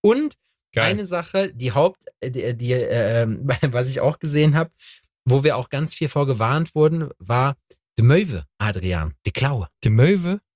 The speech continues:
Speaker 1: De Möwe, die Klaue. Du musst aufpassen, die Klaue.
Speaker 2: <laughs>
Speaker 1: Und soll ich dir sagen, es ist mir vorher noch gar nicht so bewusst gewesen, aber die Klaue richtig krass. Also,
Speaker 2: <laughs>
Speaker 1: die, da muss man,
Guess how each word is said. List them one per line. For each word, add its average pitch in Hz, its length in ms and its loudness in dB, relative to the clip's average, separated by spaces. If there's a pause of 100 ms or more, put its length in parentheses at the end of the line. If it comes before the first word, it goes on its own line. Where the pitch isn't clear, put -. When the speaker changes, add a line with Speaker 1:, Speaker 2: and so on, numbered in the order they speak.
(120)
Speaker 1:
De 101 80 0
Möwe, 117 320 2
die 98 100 -4
Klaue. 127 380 -2 (140)
Du 117 60 2
musst 127 200 4
aufpassen, 139 560 0
die 107 140 -6
Klaue. 170 440 2
Speaker 2:
<laughs> - 60 -20
Speaker 1:
Und 131 100 -2
soll 160 120 4
ich 170 80 -2
dir 147 160 -6
sagen, 143 380 -2 (340)
es 127 140 -4
ist 190 120 -4
mir 180 180 4
vorher 147 280 2
noch 131 100 -4
gar 143 160 -2
nicht 139 140 0
so 135 100 -6
bewusst 123 380 0
gewesen, 107 560 0
aber 113 240 0
die 123 180 -6 (100)
Klaue 117 360 2
richtig 120 320 -4
krass. 190 320 -2 (320)
Also, 160 240 2
Speaker 2:
<laughs> 208 800 -2
Speaker 1:
die, 190 140 2 (580)
da 147 180 2
muss - 320 0
man, 160 280 0